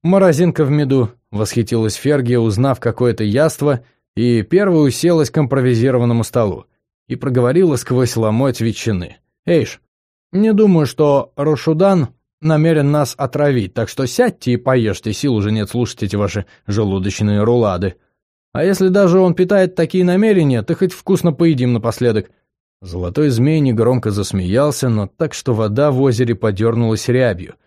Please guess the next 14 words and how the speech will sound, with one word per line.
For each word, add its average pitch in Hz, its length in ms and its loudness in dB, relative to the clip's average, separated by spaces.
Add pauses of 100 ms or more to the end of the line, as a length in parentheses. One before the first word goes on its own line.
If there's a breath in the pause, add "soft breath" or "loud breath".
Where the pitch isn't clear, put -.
(240)
а - 80 -12
собравшиеся 101 680 -4
поближе 98 420 -2
ящерки 123 560 -2
вновь 117 400 -2
разбежались 107 720 -4
в 107 60 -6
испуге. - 500 -12 (500)
"Мне 98 280 -6
нравятся 87 640 -8
такие 85 400 -10
люди", — - 400 -12
сказал 95 480 -2
он, — 82 220 -12